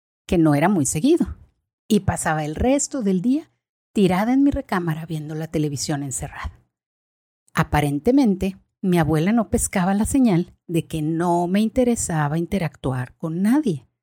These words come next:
porque todas las mañanas entraba a mi recámara con una sonrisa y una molesta frase alegre, como para darme los buenos días y expresar algo bello sobre la mañana,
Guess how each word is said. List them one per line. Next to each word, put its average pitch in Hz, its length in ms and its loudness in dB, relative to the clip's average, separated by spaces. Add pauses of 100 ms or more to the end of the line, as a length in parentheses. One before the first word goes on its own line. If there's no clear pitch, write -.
(380)
porque 165 300 0
todas 262 300 2
las 285 120 0
mañanas 285 600 0 (540)
entraba 175 520 2
a - 20 0
mi 285 120 6
recámara 175 500 -2
con 143 180 -10
una 143 180 -10
sonrisa 185 720 -2 (260)
y 208 140 4
una 196 180 2
molesta 185 680 0
frase 160 440 -4
alegre, 139 480 -2 (380)
como 254 220 4
para 302 180 4
darme 330 240 6
los 302 160 2
buenos 233 320 0
días 156 300 0
y 165 60 -2
expresar 175 460 -2
algo 175 240 -2
bello 170 420 -2
sobre 147 300 -6
la 135 100 -6
mañana, 135 500 -12